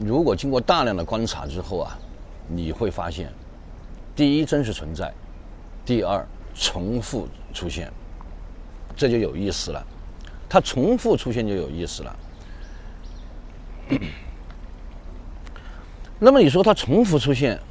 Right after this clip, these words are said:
照道理讲的话，我就应该比较容易把握他啊。可是问题又来了，我上一次视频也讲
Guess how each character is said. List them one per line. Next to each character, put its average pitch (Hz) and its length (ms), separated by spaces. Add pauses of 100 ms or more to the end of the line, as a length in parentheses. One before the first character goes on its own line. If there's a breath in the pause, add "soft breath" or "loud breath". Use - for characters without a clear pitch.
(120)
照 151 160
道 139 100
理 120 140
讲 82 120
的 73 80
话， 82 200
我 78 120
就 98 120
应 113 120
该 123 140
比 78 220
较 120 160
容 90 160
易 220 160
把 - 180
握 71 100
他 - 140
啊。 67 180 (760)
可 - 120
是 78 120
问 104 180
题 90 80
又 90 100
来 73 140
了， 76 80
我 78 100
上 147 160
一 127 60
次 104 100
视 95 200
频 90 100
也 82 160
讲 - 180